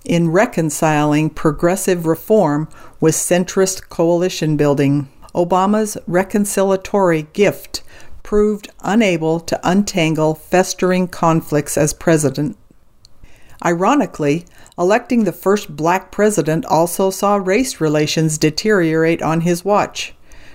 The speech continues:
Critics attacked policies by questioning Obama's citizenship and religion. Police brutality flashpoints ignited unrest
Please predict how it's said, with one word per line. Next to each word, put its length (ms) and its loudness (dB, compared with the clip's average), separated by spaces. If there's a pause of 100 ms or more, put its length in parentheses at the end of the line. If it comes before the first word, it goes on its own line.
(100)
Critics 440 0
attacked 460 -2
policies 600 0
by 160 0
questioning 800 0
Obama's 460 0
citizenship 1080 -2
and 300 0
religion. 680 0 (720)
Police 340 0
brutality 760 0
flashpoints 760 0
ignited 600 0
unrest 580 0